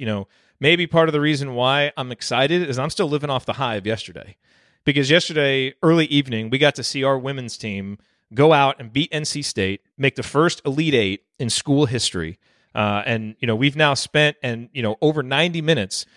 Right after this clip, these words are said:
talking about a program that has been so bad over the last four years, they had to get a new coach. When our women's team, you know, has a coach who's doing an incredible job and has created, you know,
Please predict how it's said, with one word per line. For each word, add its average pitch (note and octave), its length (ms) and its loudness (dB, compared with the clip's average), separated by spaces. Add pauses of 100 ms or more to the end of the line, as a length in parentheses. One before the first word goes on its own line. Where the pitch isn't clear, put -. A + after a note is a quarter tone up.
(220)
talking D3+ 260 2
about C#3+ 180 4
a C3 40 0
program C3+ 460 2
that A#2+ 100 0
has A#2+ 80 -2
been A#2+ 160 -6
so D3 180 2
bad D3 240 4
over C3 160 -4
the B2+ 60 -6
last C3 240 -2
four B2+ 180 0
years, A#2+ 340 0
they B2 140 2
had C#3 200 0
to - 60 -8
get B2+ 140 0
a A#2 60 -4
new A#2 160 -2
coach. A#2 500 0 (400)
When B2 160 4
our C#3 140 4
women's D3+ 360 2
team, G#2 460 -4 (140)
you C3+ 100 -2
know, G#2+ 180 0
has A#2 200 0
a A2+ 60 -8
coach C3+ 320 2
who's A#2+ 100 -6
doing B2+ 240 0
an A2+ 100 -8
incredible D3+ 400 0
job C#3 380 4
and A#2+ 80 -2
has A#2+ 100 -4
created, C3+ 540 2 (340)
you D3 80 -8
know, A2 200 -6